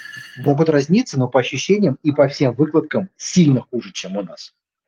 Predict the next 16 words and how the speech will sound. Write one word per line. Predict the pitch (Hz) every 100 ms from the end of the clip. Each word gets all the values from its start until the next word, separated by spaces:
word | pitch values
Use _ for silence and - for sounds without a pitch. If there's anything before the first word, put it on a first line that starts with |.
| -
Ну, | 131 139
вот | 139
<laughs> | 131 - -
реально | 139 139 170 -
сильно | - 175 185 180 185 185
хуже, | - 143 143 143 170 -
чем | - 135 110
у | 120
нас. | 104 87 - - _ _ _ _ _ _ _ - 135 _ _ _
При | 147
том, | 147 160 143
что | - 131
у |
него, | 135 135 139 165 147 123 _ _ _ 139
ну, | 143
наверное, | 143 143 143 127